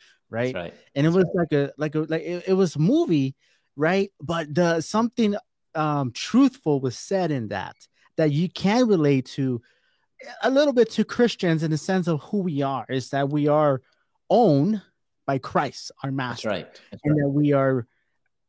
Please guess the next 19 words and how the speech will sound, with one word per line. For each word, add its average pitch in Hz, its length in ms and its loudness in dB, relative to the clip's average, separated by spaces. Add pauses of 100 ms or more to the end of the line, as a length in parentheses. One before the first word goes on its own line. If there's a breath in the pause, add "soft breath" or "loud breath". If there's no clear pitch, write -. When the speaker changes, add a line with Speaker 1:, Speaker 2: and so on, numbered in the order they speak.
Speaker 1:
every 190 240 0
day 180 300 2
being 160 380 0
made 170 360 2
into 143 340 0
his 131 160 -2
image. 160 480 -4
And 165 100 0
that's 214 160 -2
what 196 140 -2
Paul 160 180 0
talks 156 300 -4
about, 139 260 -2
the, 127 280 -2 (320 soft breath)
the 147 120 0
dichotomy 143 600 2
of 113 80 -2
the - 160 -4
old, 143 340 0